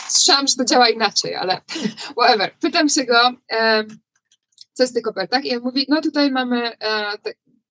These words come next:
pełną rozpiskę zabiegu, co zostało wykonane, em, żebyś wiedziała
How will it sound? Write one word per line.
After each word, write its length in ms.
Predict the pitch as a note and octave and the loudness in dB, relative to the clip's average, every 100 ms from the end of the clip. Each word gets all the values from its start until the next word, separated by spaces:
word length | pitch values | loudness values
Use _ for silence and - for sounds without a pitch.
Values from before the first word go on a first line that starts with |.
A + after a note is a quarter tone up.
| _ _ | _ _
pełną 320 | D4 D4 B3+ | -2 0 0
rozpiskę 580 | A3 G#3+ - B3+ - A3 | -4 -6 -6 -8 -4 -4
zabiegu, 500 | G3 F#3 B3 A#3 A3 - - - | -6 -6 -6 -6 -8 -10 -20 -12
co 120 | B3 | -10
zostało 360 | A#3+ A#3 A3 G#3 | -6 0 2 0
wykonane, 840 | G3 - F3 G3 F#3+ F#3+ F#3 G3 _ - | -4 -6 -8 -8 -8 -6 -6 -8 _ -12
em, 380 | G3+ F#3 F#3 F#3+ F#3 | -10 -8 -8 -12 -10
żebyś 360 | - G#3 F#3+ - | -8 -6 -6 -8
wiedziała 640 | F3 G3+ G3+ G3 F3 | -6 -4 -2 0 -2